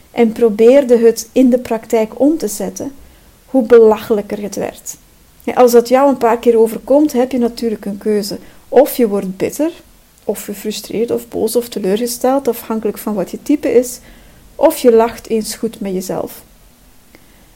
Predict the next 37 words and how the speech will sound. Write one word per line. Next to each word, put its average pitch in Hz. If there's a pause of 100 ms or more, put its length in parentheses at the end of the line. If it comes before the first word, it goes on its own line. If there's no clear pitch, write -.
(440)
In 233
de 220
eerste 262
jaren 240
van 233
mijn 214
experiment 214
vond 302
ik 285
het 233
niet 254
echt -
om 214
mee 202
te 202
lachen. 202 (460)
Ik 233
nam 262
mezelf 233
en 233
het 220
proces 214
heel 262
erg 220
serieus, 208
maar 254 (520)
tegelijkertijd 285
moest 247
ik 240
beseffen 262 (420)
dat -
de 220
geest -
het 226
echt 254
niet 214
weet. 233